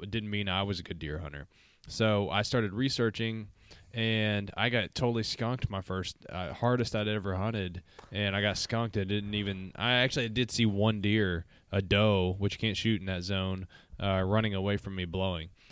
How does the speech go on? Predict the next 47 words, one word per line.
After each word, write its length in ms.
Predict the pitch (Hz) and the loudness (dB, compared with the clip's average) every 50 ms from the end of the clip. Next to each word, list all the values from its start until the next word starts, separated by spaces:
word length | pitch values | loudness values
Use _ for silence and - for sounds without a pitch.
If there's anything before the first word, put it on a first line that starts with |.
| - - | -16 -10
And 420 | - 107 110 110 107 107 104 104 104 | -6 -2 0 0 0 0 0 -2 -4
it's 300 | - - 80 110 - - | -6 -8 -8 -6 -4 -2
like, 200 | 113 110 104 87 | -2 0 0 2
I 140 | 101 113 | 2 2
had 140 | 123 120 117 | 2 2 0
no 220 | 117 117 120 120 117 | 0 0 0 2 2
idea 220 | 110 110 107 104 | 2 2 2 0
what 100 | 98 90 | 0 -2
I 40 | 85 | -4
was 140 | 85 85 82 | -4 -6 -6
doing. 340 | 87 95 98 101 98 90 87 | -6 -4 -4 -4 -4 -4 -6
And, 180 | 87 92 85 | -6 -8 -8
and 240 | - 104 104 104 104 | -6 -6 -4 -4 -4
when 60 | 101 | -4
I 40 | 95 | -4
started 280 | 92 - 131 123 110 101 | -2 -2 -2 0 0 -2
researching 500 | 95 104 117 113 - 113 98 - 104 101 | -2 -2 -2 0 0 -2 -2 -2 -4 -2
that, 160 | 98 95 95 | -2 -2 -2
I'm 80 | 98 101 | 0 -2
like, 180 | 104 104 - - | -2 -4 -4 0
"I 140 | - 107 127 | 0 2 2
don't 180 | 151 185 196 170 | 2 2 0 0
even 320 | 139 117 110 107 104 101 | 0 0 0 -2 -2 -2
know 520 | 101 104 107 107 104 104 101 104 101 98 - - - - - - _ _ | 0 2 2 4 4 4 2 2 0 -2 -4 -8 -16 -20 -20 -20 _ _
the 100 | - 113 | -2 0
right 300 | 104 104 104 104 - - | 2 2 2 2 0 -2
things 360 | - 127 123 120 117 107 - | -4 -2 -2 -2 -2 -4 -8
to 280 | - - 113 - - - | -6 -6 -8 -6 -6 -6
ask 640 | 98 104 120 131 95 87 80 - - - - - - - - _ - - _ _ _ _ _ _ _ _ - | -4 -2 0 0 0 -2 -2 -4 -8 -10 -10 -12 -16 -18 -20 _ -20 -20 _ _ _ _ _ _ _ _ -4
to, 220 | - 127 117 107 98 | 0 2 2 2 0
to 240 | - - - 113 | 0 2 4 4
learn." 420 | 107 101 120 139 135 101 82 71 82 | 4 4 4 2 2 2 0 -2 -2
Like, 160 | 98 113 113 | -2 -2 0
there's 220 | - 135 127 127 117 | 2 4 4 4 4
a 60 | 110 | 2
certain 340 | - - 165 170 147 123 104 | 4 4 4 4 4 2 -2
point 380 | - 127 131 147 151 135 73 | -2 0 0 0 0 -2 -2
where, 240 | 90 113 120 120 117 | -2 0 2 2 2
like, 280 | 113 107 104 98 - - _ - _ _ _ _ - | 2 2 0 -2 -4 -10 _ -20 _ _ _ _ -4
you, 160 | 113 120 127 - - | -2 -2 -2 -2 -6
you 280 | 95 110 127 120 127 | -10 -6 -2 0 0
know 380 | 127 120 113 117 113 120 127 131 | 0 2 2 4 6 6 6 4
things 460 | 127 - 127 127 127 131 131 120 110 | 4 2 0 0 0 -2 -4 -4 -2
that 160 | 117 113 104 | 0 0 0
you 120 | 101 113 113 | 2 0 0
don't 300 | 101 113 110 117 123 - | 2 0 0 0 0 -2
know, 360 | 113 123 135 143 147 156 147 | -2 -2 0 0 0 -2 -4